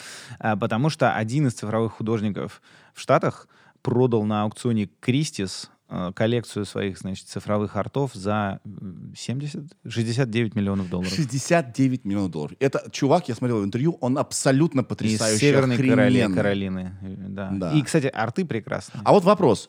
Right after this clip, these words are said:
Speaker 2: Он продал не на цифровой, э, э, площадке, а он продал на традиционном аукционе, и это красиво.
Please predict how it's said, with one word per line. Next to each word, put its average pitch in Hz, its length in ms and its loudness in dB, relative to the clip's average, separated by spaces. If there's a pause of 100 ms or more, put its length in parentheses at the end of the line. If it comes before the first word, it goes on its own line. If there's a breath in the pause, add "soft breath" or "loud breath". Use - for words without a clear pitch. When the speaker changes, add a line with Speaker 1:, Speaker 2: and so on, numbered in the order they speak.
Speaker 2:
Он 165 140 8
продал 165 240 8
не 147 100 6
на 151 80 4
цифровой, 175 460 6
э, - 40 -10
э, 85 440 -2
площадке, 87 500 -6
а 120 80 6
он 120 120 8
продал 127 360 6
на 127 140 4
традиционном 135 800 0
аукционе, 110 580 -4
и 98 240 -12
это 131 240 -2
красиво. 85 640 -8